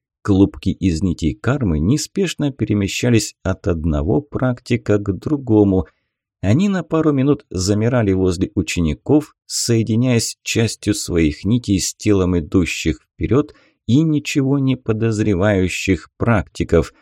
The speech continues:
Сонг не знал, что эти существа, если клубки нити кармы можно было так назвать, делали,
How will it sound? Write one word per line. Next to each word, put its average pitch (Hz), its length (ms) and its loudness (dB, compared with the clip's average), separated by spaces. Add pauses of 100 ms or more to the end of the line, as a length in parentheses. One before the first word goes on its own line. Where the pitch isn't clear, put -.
(480)
Сонг 165 500 -2
не 135 180 0
знал, 139 400 -2
что - 260 -4 (100)
эти - 280 0
существа, 80 1000 -4 (160)
если 85 380 0
клубки 92 360 -4
нити 90 280 -2
кармы 87 400 0
можно 90 380 0
было 85 160 2
так - 280 -4
назвать, 87 640 -2
делали, 104 480 2